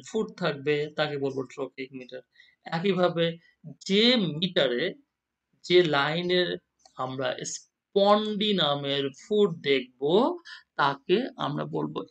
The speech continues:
স্পন্ডেইক মিটার। তাহলে এটা বুঝলাম আমরা যে ধরন দেখে এগুলো বুঝলাম, এগুলো আমরা আগে শিখেছি। আর ফুটের সংখ্যা গুণে আমরা কি কি বলবো, মনে আছে কি? ইয়েস, মনে আছে আমাদের। মনোমিটার বলবো,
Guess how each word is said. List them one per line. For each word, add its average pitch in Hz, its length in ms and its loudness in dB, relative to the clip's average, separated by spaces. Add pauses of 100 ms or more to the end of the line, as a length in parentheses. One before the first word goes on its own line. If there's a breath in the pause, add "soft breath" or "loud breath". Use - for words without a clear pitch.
স্পন্ডেইক 220 1080 4 (120)
মিটার। 120 500 -8 (880 soft breath)
তাহলে 240 240 8 (500)
এটা 285 200 2
বুঝলাম 233 380 6
আমরা 226 200 6
যে 220 100 2
ধরন 190 400 6
দেখে 175 200 4
এগুলো 139 220 0
বুঝলাম, 127 380 -4
এগুলো 151 160 0
আমরা 156 160 2
আগে 151 140 -2
শিখেছি। - 420 -16 (340 soft breath)
আর - 160 0
ফুটের 285 480 2
সংখ্যা 226 300 4
গুণে 196 220 2
আমরা 180 200 4
কি 180 120 -8
কি 165 80 -6
বলবো, 151 480 -2 (220)
মনে 175 220 0
আছে 202 220 0
কি? 226 340 -6
ইয়েস, 139 300 -6 (400 loud breath)
মনে 143 200 -2
আছে 127 220 -6
আমাদের। 123 300 -8
মনোমিটার 175 800 4
বলবো, 180 400 2